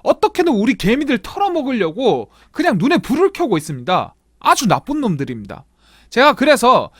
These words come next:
이제 금양에 대해서 디테일하게 뭉쳐서 대응하자라고 하면서 제가 구독해주시고 문자 보내주셔서 함께 제가 대응을 하겠다라고 이야기를 했는데 어떤 구독자님께서 텔레그램방 있으면 좋겠다라고 이야기를 해서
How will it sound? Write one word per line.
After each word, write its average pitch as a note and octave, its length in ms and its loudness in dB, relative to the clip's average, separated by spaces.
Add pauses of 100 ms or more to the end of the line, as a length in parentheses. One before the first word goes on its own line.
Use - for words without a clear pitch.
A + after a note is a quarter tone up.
(160)
이제 G3+ 180 -4
금양에 D#4+ 500 0
대해서 C4+ 400 0
디테일하게 C4+ 640 0
뭉쳐서 C#4 600 0
대응하자라고 F#3+ 1300 0
하면서 B3+ 500 4
제가 G3+ 220 2
구독해주시고 A#3+ 1040 -2 (240)
문자 C#4 460 0
보내주셔서 D#3 800 0 (180)
함께 D#4 400 -2
제가 F#3 280 0
대응을 A3+ 380 2
하겠다라고 F#3+ 680 0
이야기를 D#3+ 320 -4
했는데 F#3 460 -2 (320)
어떤 G#3 320 0
구독자님께서 G3+ 880 -2 (200)
텔레그램방 D#4+ 720 -2
있으면 F#3+ 280 -6
좋겠다라고 F#3 640 -4
이야기를 D#3 380 -4
해서 F3 380 0